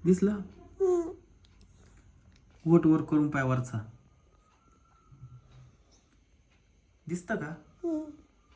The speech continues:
हे बघ, हा बोट वर कर. वर कर, असा, असा वर कर ना. हा, बघ किती लागलं. है की नाही? अशी मस्ती करायची नाही.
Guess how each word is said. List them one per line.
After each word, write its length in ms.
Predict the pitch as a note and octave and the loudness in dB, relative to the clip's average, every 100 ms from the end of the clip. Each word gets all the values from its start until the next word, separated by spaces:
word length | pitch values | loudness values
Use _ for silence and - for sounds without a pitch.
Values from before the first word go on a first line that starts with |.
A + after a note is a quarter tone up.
| _ _ _ _ _ | _ _ _ _ _
हे 60 | B2 | -12
बघ, 80 | A#2 | -8
हा 200 | A2 A2+ | -6 -6
बोट 260 | A#2 A#2 | -6 -6
वर 180 | A#2+ A#2+ | -4 -6
कर. 260 | A#2+ C#3+ E3+ - - _ _ _ _ _ _ _ _ - | -6 -8 -8 -10 -20 _ _ _ _ _ _ _ _ -8
वर 140 | D#3+ F3+ | -6 -6
कर, 140 | F#3 | -8
असा, 300 | E3 B2+ - - | -14 -14 -18 -14
असा 220 | C#3+ - | -14 -10
वर 120 | B2+ | -10
कर 160 | B2 B2+ | -10 -10
ना. 180 | B2 A2+ - - - - - - - _ _ _ - | -8 -8 -12 -20 -20 -20 -20 -20 -20 _ _ _ -12
हा, 120 | A#2+ A2+ A#2 | -10 -10 -8
बघ 180 | B2 A#2+ - | -8 -8 -8
किती 220 | A#2+ B2 | -10 -6
लागलं. 320 | A#2 A2+ A2 A2 - _ _ _ _ _ _ _ - - - - - _ | -6 -6 -6 -10 -14 _ _ _ _ _ _ _ -20 -20 -20 -20 -20 _
है 100 | D#3+ | -2
की 100 | E3 | -2
नाही? 220 | C#3+ C3+ - - _ _ _ _ _ _ _ _ - - _ _ _ _ _ | -2 -8 -14 -20 _ _ _ _ _ _ _ _ -20 -20 _ _ _ _ _
अशी 220 | - E3 | -10 -6
मस्ती 340 | D#3 E3+ - D#3 | -4 -4 -6 -10
करायची 420 | D#3 D#3 D#3+ D#3 | -4 -2 -4 -6
नाही. 500 | C#3+ B2+ A#2+ A#2 A#2 | -8 -6 -6 -8 -12